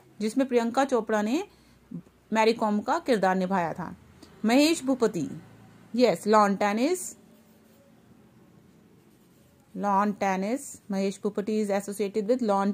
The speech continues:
tennis. महेंद्र सिंह धोनी, very easy, cricket.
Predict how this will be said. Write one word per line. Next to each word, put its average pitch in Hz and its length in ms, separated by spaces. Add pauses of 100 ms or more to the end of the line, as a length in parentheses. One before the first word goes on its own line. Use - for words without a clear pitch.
tennis. 170 280 (2750)
महेंद्र 294 300
सिंह 320 240
धोनी, 196 340
very 220 460 (160)
easy, 180 500 (160)
cricket. 214 640